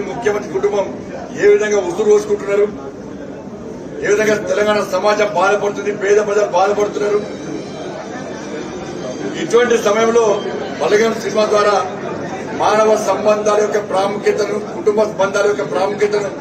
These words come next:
చూపట్టే ప్రయత్నం చాలా సంతోషం. కాబట్టి ఈ సందర్భంగా వేణు గారికి, దానిలో నటించినటువంటి నటీ నటులందరూ కూడా, ఆర్టిస్టులందరూ కూడా, సహకరించిన ప్రతి ఒక్కరు కూడా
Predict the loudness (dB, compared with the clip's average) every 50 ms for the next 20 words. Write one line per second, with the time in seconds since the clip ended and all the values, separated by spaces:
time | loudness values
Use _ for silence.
0 | -10 -10 -10 -8 -8 -8 -6 -4 -2 0 0 0 0 0 0 0 0 0 0 0
1 | -2 -4 -2 -2 -2 -2 -2 -2 -4 -4 -4 -2 -2 -2 -4 -4 -6 -10 -12 -14
2 | -14 -14 -14 -12 -12 -14 -14 -14 -8 -4 -2 -2 0 0 0 -2 -2 -4 -8 -8
3 | -8 -8 -8 -8 -10 -10 -10 -8 -8 -8 -8 -8 -8 -8 -8 -8 -6 -6 -4 -2
4 | 0 0 0 2 2 2 2 2 4 2 2 0 -2 -4 -8 -8 -8 -8 -8 -8
5 | -6 -4 -2 0 0 2 4 2 2 2 0 -2 -2 -2 -2 -4 -6 -6 -8 -8
6 | -8 -8 -8 -8 -8 -8 -8 -8 -8 -8 -8 -8 -8 -8 -8 -8 -6 -4 -4 -2
7 | -2 -2 -2 -2 -2 -2 -4 -4 -4 -4 -4 -2 -2 -2 0 0 0 0 -2 -2
8 | -4 -6 -6 -8 -8 -6 -6 -6 -8 -8 -10 -10 -10 -10 -8 -6 -4 -2 -2 0
9 | 2 2 2 2 0 0 0 0 2 2 0 0 0 2 2 2 4 2 2 0
10 | -4 -8 -12 -10 -6 -4 -2 -2 -2 -4 -4 -4 -4 -4 -2 -2 0 0 0 0
11 | 0 -2 -6 -10 -10 -12 -12 -12 -12 -12 -12 -12 -12 -12 -12 -12 -12 -12 -12 -12
12 | -10 -10 -10 -10 -10 -8 -8 -8 -8 -8 -8 -8 -10 -10 -10 -10 -10 -10 -10 -12
13 | -12 -12 -12 -12 -12 -12 -12 -12 -12 -12 -12 -12 -12 -12 -12 -12 -12 -12 -12 -12
14 | -12 -12 -12 -12 -12 -12 -12 -8 -4 -2 0 2 2 2 2 0 0 -2 -2 -4
15 | -4 -4 -2 0 2 2 4 2 2 -2 -4